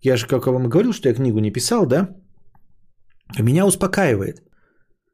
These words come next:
Меня это успокаивает. Вот, например, сейчас бы какой-нибудь рак пришёл резкий, да?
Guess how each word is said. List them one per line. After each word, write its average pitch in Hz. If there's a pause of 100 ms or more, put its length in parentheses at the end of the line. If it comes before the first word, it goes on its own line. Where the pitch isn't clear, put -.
(800)
Меня 127
это 170
успокаивает. 165
Вот, 135
например, 165
сейчас 170
бы 160
какой-нибудь 165
рак 160
пришёл 160
резкий, 127
да? 156